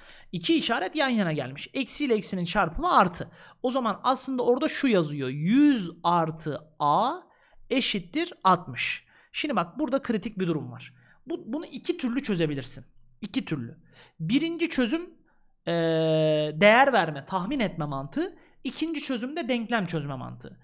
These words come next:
Tahmin etme mantığı şu. Yüze, yüze öyle bir sayı ekleyeceğim ki, artı çünkü ekle demek, sonuç altmış olacak. Şimdi kardeşim,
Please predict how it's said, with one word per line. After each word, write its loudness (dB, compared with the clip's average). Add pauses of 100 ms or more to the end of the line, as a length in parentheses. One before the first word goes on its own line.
(320)
Tahmin -4
etme -2
mantığı 0
şu. -4 (440)
Yüze, 4 (120)
yüze 0 (360)
öyle 2
bir 4
sayı 2
ekleyeceğim 0
ki, -6 (720)
artı 4
çünkü -4
ekle 0
demek, -2 (280)
sonuç -2
altmış 0
olacak. -4 (440)
Şimdi -12
kardeşim, -6